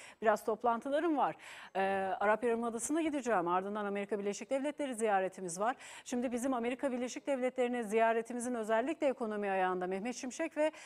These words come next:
Merkez Bankası Başkanı'nın ne gibi bir fayda, e, sağlayacağı ziyaret olacak. E, ve özellikle Amerika Birleşik Devletleri'nin yatırım şirketlerinin açıklamalarına baktığımızda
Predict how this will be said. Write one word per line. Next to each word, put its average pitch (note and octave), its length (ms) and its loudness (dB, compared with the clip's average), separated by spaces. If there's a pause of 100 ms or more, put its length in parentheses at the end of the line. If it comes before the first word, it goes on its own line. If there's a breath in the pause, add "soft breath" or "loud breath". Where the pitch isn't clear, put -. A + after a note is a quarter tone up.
(140)
Merkez A#3+ 380 4
Bankası B3+ 640 2
Başkanı'nın A#3+ 640 4 (280 soft breath)
ne B3 240 6
gibi C4 380 2
bir C4+ 120 0
fayda, A3+ 720 8
e, G3 40 4
sağlayacağı G3+ 760 4
ziyaret G#3 500 2
olacak. A3+ 400 0 (320 loud breath)
E, G#3 80 2
ve B3+ 160 10
özellikle B3 500 4
Amerika A3 300 0
Birleşik A#3+ 340 -4
Devletleri'nin A#3+ 480 4
yatırım G#3+ 380 0
şirketlerinin B3 840 2 (240 soft breath)
açıklamalarına C4 760 4
baktığımızda B3 720 2